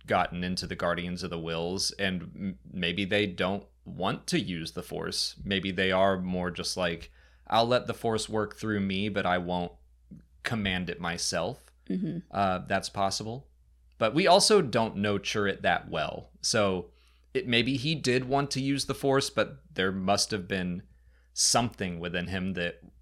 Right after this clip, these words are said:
Speaker 1: was blocking him or something that felt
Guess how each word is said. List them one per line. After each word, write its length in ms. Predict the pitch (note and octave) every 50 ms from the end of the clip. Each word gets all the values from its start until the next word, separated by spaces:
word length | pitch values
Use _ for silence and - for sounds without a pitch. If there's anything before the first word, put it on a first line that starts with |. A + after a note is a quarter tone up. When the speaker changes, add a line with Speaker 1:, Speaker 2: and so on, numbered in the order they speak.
| _ _ - -
Speaker 1:
was 220 | E2+ F#2 F#2 -
blocking 680 | - - - _ _ - G2+ F2+ E2+ E2+ - F#2 F2+ F2+
him 260 | E2+ F#2 F2+ G2 G2+
or 240 | F#2 F2 E2+ E2+ E2+ - - _ _ _ _ _ _ _ - -
something 580 | - - - - - G#2+ G2 F2+ - F#2 F2+ F2+
that 180 | F2 E2+ -
felt 300 | - - G2 F2 F2 -